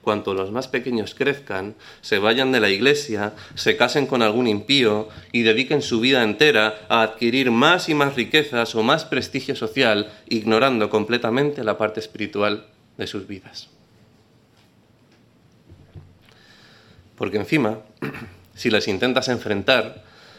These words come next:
y reconducirles, lo único que tienen que hacer es recordarte la historia que les enseñaste sobre José.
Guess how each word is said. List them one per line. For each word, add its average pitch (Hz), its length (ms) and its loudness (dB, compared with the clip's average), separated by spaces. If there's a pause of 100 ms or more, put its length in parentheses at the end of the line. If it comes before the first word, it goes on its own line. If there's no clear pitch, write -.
(180)
y 123 100 4
reconducirles, 104 1120 0 (640)
lo 110 140 2
único 143 260 0
que 139 80 -2
tienen 131 220 -2
que 117 60 -4
hacer 113 220 -6
es 110 100 -8
recordarte 107 720 -4 (520)
la 104 120 0
historia 107 360 -2
que 98 60 -2
les 92 160 -2
enseñaste 101 480 -6
sobre 92 240 -8
José. - 320 -14